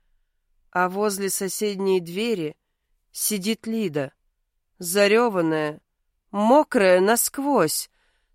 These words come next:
так что даже соски просвечивают. Видит меня и тут же отворачивается, слёзы утирает. Действительно,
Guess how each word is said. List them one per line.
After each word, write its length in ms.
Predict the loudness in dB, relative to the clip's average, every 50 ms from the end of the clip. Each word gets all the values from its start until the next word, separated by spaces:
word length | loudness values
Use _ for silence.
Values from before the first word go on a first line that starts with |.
| _ _ _ _
так 240 | 2 2 2 2 0
что 320 | -2 -6 -4 -2 -2 -2 -2
даже 460 | -2 2 4 4 4 4 2 -2 -2
соски 520 | -2 0 -2 0 0 -2 -4 -2 -4 -4
просвечивают. 840 | -4 0 -2 -2 0 2 2 0 0 2 0 0 0 0 0 -2 -6 _ _ _ _ _ _ _ _ _ _ _ _ _
Видит 480 | -10 -4 0 0 0 2 0 -2 -2 0
меня 400 | 0 0 2 2 2 2 2 0
и 180 | 0 -2 -4
тут 300 | -6 _ -6 -6 -6 -4
же 140 | -2 0 0
отворачивается, 1120 | 0 0 -2 -2 0 0 0 0 -2 -2 -4 -4 -2 0 -2 -2 -2 -4 -4 -2 -4 -4 _ _ _ _ _ _ _
слёзы 600 | -12 -10 -6 -4 0 0 0 0 0 0 0 -2
утирает. 640 | -2 -2 -2 -2 0 0 0 -2 -2 -4 -8 _ _ _ _ _ _ _ _ _ _ _ -18
Действительно, 880 | -10 -6 -6 -4 -4 -4 -4 -4 -4 -4 -2 -2 -2 0 0 -2 -4